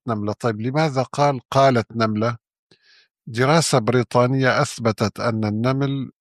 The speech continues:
يبث ترددات صوتية،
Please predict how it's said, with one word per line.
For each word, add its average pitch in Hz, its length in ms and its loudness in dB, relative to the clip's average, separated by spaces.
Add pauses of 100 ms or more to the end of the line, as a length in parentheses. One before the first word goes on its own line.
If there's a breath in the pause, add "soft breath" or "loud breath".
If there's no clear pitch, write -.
(140)
يبث 110 600 0
ترددات 107 760 2
صوتية، 131 960 0